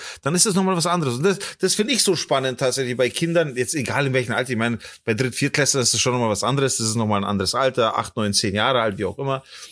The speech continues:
Aber es ist so, ja, also ich finde das erstaunlich. Als, als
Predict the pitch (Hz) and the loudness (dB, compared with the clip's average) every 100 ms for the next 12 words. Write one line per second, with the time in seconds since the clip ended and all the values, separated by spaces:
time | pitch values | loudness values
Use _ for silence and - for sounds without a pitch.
0 | - _ _ _ _ _ - - - 117 | -20 _ _ _ _ _ -20 -16 -4 0
1 | 127 135 127 143 - 139 180 180 - 180 | 2 2 0 -6 -4 0 2 4 4 4
2 | 170 165 165 - _ _ _ _ _ _ | 4 2 0 -6 _ _ _ _ _ _
3 | _ - 151 131 165 160 190 151 147 151 | _ 0 2 4 2 2 2 2 2 2
4 | 131 120 113 147 127 | 2 0 0 -2 -4